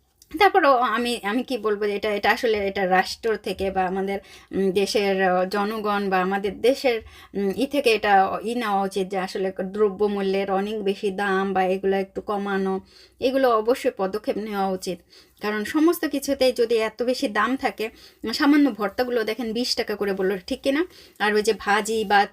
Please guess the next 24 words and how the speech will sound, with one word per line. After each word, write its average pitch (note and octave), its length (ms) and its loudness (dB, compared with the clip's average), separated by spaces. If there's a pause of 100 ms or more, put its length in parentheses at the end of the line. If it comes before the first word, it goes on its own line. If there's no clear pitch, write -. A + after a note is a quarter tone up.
(140)
মাছ, A3+ 460 -4 (340)
যে E4+ 160 4
কোনো D#4 220 0
মাছ B3+ 260 0
নিলে A#3 320 0
দেড়শো G#3 400 0
টাকা, G3 280 -4
যেটা G3 240 -6
বললাম, F#3+ 240 -2 (340)
অনেক C#4 320 6
বেশি C4 300 2
আমার A3 180 -6
কাছে A3 220 -6
মনে G#3 180 -4
হয়েছে। G#3+ 180 -6
যেন G3+ 140 -6
আমার G#3+ 180 -4
মা A3 160 -2
বলতেছিল, B3+ 420 2
"দুইটা A#3+ 300 0
ট্যাংরা B3+ 360 2
দেড়শো A3+ 360 0
টাকা A#3 260 -2
দাম, B3 260 0